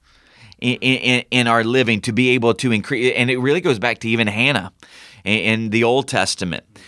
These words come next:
in the book of Samuel, where she, she had prayed that the Lord would give her a child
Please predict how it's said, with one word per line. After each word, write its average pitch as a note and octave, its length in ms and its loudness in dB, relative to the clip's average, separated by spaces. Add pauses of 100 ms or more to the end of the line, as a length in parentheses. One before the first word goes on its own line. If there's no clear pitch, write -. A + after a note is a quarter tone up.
(140)
in G2 140 -4
the A2 60 0
book A#2+ 180 2
of A2 100 0
Samuel, A2 640 0 (280)
where G#2+ 600 2 (240)
she, C3+ 420 -2 (500)
she D#3+ 260 0
had F3 280 -2
prayed A3+ 400 -2
that A#2 120 0
the G#2+ 80 -8
Lord C3+ 240 2
would G#2+ 160 -4
give C3+ 160 2
her A2+ 100 2
a G2+ 80 0
child F2+ 480 -6